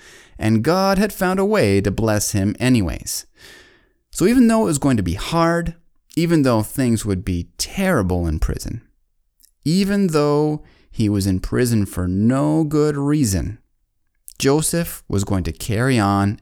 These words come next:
as he did the last time. Joseph would continue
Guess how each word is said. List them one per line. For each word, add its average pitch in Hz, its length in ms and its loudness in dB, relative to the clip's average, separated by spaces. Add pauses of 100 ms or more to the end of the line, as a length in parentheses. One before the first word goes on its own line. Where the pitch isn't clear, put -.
(100)
as 92 360 0
he 117 100 0
did 90 400 -2
the 95 120 0
last 101 460 0
time. - 380 -10 (1300)
Joseph 143 560 0
would 143 200 -2
continue 104 800 0